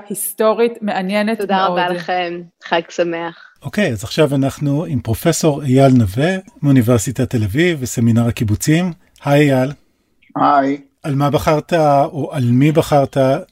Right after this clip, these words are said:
Speaker 3: לדבר היום?
Speaker 4: היום בחרתי לדבר על, אה, ניהול משבר מהצמרת. כלומר, אה, מי עומד בראש הפירמידה שמנהל את המשבר? ואני מתכוון דווקא קצת ללכת למקום אחר, ולזמן אחר,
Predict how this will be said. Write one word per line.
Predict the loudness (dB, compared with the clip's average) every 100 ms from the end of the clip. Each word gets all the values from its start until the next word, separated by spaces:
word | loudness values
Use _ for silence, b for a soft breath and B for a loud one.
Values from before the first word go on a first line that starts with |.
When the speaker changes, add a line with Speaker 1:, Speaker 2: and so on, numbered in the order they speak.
| -6
Speaker 3:
לדבר | -4 -2 -2 -4
היום? | -8 -12 -6
Speaker 4:
היום | 0 0
בחרתי | 0 -2 -2 -2
לדבר | -2 -2 2 2 2
על, | 0 0 -2
אה, | -2 -2 -2 -2 -4 -10 -6
ניהול | 0 2 2
משבר | 0 -2 0 2 4 4 0 -4 -8 -20 -8
מהצמרת. | -6 -4 -2 0 0 -4 -8 _
כלומר, | -6 0 2 4 2 0 -2
אה, | -2 -2 -2
מי | 0 2
עומד | 2 2
בראש | 2 0 0
הפירמידה | -2 0 2 0 -2
שמנהל | -2 -4 -2 -2 0
את | 0
המשבר? | 0 -2 -4 -4 -4
ואני | -6 -12
מתכוון | -8 -4 2 2 4 2 -2 -4
דווקא | -2 -2 0 0 0 -4
קצת | -4
ללכת | 0 2 0 -2 -6 -6
למקום | -4 -4 -4 0 0
אחר, | 2 2 2 0 -6 _ _ -16 -2
ולזמן | 0 2 2 0 0
אחר, | -2 -4 -4